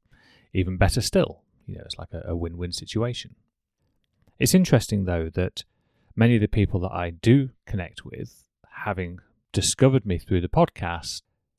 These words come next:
really feel like they know me. And it makes sense. I try to be authentic and genuine and honest and consistent. And obviously, my main purpose really is to try and help.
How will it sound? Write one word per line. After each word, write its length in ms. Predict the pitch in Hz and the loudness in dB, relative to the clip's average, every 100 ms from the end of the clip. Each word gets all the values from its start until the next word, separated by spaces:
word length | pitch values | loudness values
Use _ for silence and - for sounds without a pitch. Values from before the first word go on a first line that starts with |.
| _ _ _ | _ _ _
really 320 | 101 107 107 | 2 4 4
feel 300 | - 110 98 | 2 2 2
like 260 | 85 87 - | 2 -4 -2
they 140 | 90 | 0
know 200 | 98 135 | 2 2
me. 300 | 92 - - _ _ _ _ _ _ _ _ _ - | 2 -4 -14 _ _ _ _ _ _ _ _ _ -2
And 460 | 104 95 92 95 - - | 0 0 -2 -6 -8 -6
it 20 | |
makes 260 | 104 90 - | -4 -4 0
sense. 520 | 196 82 - - - - | 2 2 -4 -12 -12 -10
I 80 | 82 | -6
try 240 | - 82 | -2 -2
to 100 | - | -2
be 300 | - 82 85 | -2 -2 -2
authentic 720 | 82 82 - 143 127 143 - | -6 -6 0 0 2 0 0
and 140 | 92 90 | -6 0
genuine 520 | 135 135 131 131 123 | 2 4 2 0 0
and 120 | 85 | 2
honest 380 | 120 135 127 - | 2 4 2 -2
and 100 | - | -8
consistent. 720 | - - 143 - 131 131 - | -6 2 2 4 0 0 -6
And 240 | 92 85 - - _ _ _ _ _ - | -12 -12 -16 -20 _ _ _ _ _ 2
obviously, 400 | 135 131 - 98 | 4 4 2 0
my 140 | 95 | 0
main 220 | 98 101 | 2 0
purpose 380 | 95 117 98 - | 4 2 2 0
really 240 | 113 92 98 | 2 2 2
is 120 | 101 | 0
to 100 | - | -4
try 300 | - 107 107 | 0 2 2
and 120 | 113 - | -2 -8
help. 260 | - 170 | -2 -2